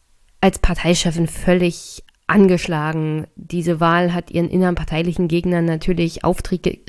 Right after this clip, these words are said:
Trieb gegeben. Sie ist <laughs> in einem Fernsehstudio. Sie kann ja nicht zugeben, ja, mir fliegt gerade meine Partei um die Ohren und die Sozialdemokratie in Österreich ist völlig am Arsch. Was soll ich noch dazu sagen? Natürlich findet sie hier,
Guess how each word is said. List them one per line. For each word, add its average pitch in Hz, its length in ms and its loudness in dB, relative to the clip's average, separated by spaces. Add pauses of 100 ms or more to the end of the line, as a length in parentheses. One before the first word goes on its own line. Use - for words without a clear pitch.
Trieb 180 240 0
gegeben. 170 440 0 (360)
Sie - 180 -4
ist - 300 -2 (240)
<laughs> - 240 -20
in 196 160 4
einem 165 400 0 (520)
Fernsehstudio. 220 1040 2
Sie 202 160 -2
kann 254 160 4
ja 247 60 6
nicht 233 160 2
zugeben, 220 280 2
ja, 185 140 0
mir 180 240 -2
fliegt 208 260 -6
gerade 180 280 -2
meine 180 240 -2
Partei 190 320 -2
um 175 140 -2
die 170 100 -4
Ohren 185 260 -2
und 185 120 -4
die 185 80 0
Sozialdemokratie 180 840 -2
in 165 80 -4
Österreich 160 480 -4
ist - 260 -14
völlig 190 360 0
am 165 120 0
Arsch. 208 420 0 (560)
Was 208 220 2
soll 185 160 4
ich 196 120 0
noch 180 80 2
dazu 160 260 -6
sagen? 156 300 -4 (520)
Natürlich 208 520 0 (120)
findet 214 360 2
sie 202 140 -2
hier, 196 420 2